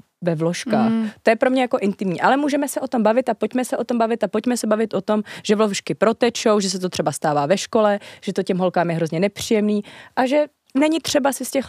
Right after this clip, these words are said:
Speaker 1: děvčat dělat legraci, mně se to kolikrát stalo, vezmeš mikinu, zavážeš, nebo vidíš, že se to stalo spolužačce, nabídneš mikinu, prostě
Speaker 2: Mhm.
Speaker 1: takhle vlastně o tom jako komunikovat,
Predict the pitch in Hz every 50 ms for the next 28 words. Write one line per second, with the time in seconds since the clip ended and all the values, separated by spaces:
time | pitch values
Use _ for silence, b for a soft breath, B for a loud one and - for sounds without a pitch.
0 | - 214 214 254 - - - 233 214 220 233 220 208 - 208 202 202 226 220 220
1 | - 220 208 196 - 202 185 180 - - 214 240 240 247 240 226 226 - - -
2 | 226 214 214 208 208 B B B B B 214 214 202 214 190 175 - - 247 233
3 | - 254 240 233 214 190 214 208 220 220 214 208 220 202 - 208 196 190 180 226
4 | 208 233 233 214 214 - - - 190 - 185 175 165 - - 233 226 214 226 208
5 | - - - 202 196 196 196 220 208 220 214 208 - 220 202 - - 202 196 196
6 | B B B B B _ 220 214 - - 208 196 196 208 208 208 202 - _ _
7 | _ _ _ _ - 262 254 - - 269 269 277 285 240 233 226 - - - -
8 | 240 - 262 247 262 262 - 277 - 226 208 214 226 220 - 240 254 254